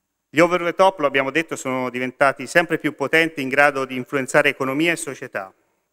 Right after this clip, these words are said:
Oggi Milena Gambanelli sul Corriere della Sera analizza molto bene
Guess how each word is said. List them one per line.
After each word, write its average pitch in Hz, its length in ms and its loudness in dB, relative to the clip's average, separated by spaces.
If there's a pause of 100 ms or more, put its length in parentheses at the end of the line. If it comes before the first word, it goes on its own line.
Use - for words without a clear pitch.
(460)
Oggi 160 340 0
Milena 135 320 2
Gambanelli 131 600 0
sul 117 380 -6 (380)
Corriere 139 320 0
della 135 220 -2
Sera 147 260 -2
analizza 127 400 -4
molto 147 360 -2
bene 110 640 0